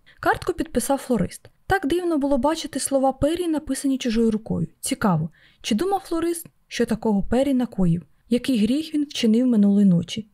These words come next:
Пізно прийшов додому. Вона пішла з квітами на кухню, помітила, що букет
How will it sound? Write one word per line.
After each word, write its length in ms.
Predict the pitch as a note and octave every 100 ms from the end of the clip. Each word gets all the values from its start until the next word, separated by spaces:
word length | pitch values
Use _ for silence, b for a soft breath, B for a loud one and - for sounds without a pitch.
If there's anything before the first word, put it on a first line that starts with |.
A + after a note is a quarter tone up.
| _
Пізно 320 | A#3+ D4 D4+
прийшов 340 | - G3+ G#3
додому. 500 | F3 E3 F#3+ C4 C#4 - _ _ b b
Вона 200 | C4 G#4
пішла 300 | B4 - G#4 G#4+ G#4+ b
з 100 | b
квітами 400 | - C#4 D#4 B3+
на 120 | A3 G#3+
кухню, 360 | E4+ F#4 -
помітила, 480 | - C#4 C#4 B3 A#3
що 240 | A3+ -
букет 500 | A3 A3+ - C4+ C4+